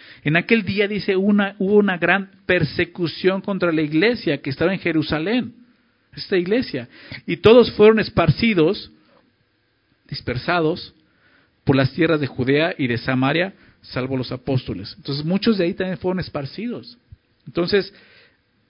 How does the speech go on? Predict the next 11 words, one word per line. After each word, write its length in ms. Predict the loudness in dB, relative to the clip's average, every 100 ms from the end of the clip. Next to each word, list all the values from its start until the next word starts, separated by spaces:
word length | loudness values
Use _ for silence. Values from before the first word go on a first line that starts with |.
| _ -6
esta 240 | -6 -2 -2
mención 460 | -2 -2 -2 0
de 320 | -2 -2 -6 _ _ _ _ _ _ -10
a 60 | -2
las 140 | -2
doce 220 | 0 0 0
tribus 600 | 0 -2 0 -2 -4 -6
es 100 | -4
una 160 | -2
referencia, 760 | -4 -2 0 -2 -2 -4 -4 -6
obviamente, 720 | 2 4 4 4 2 -2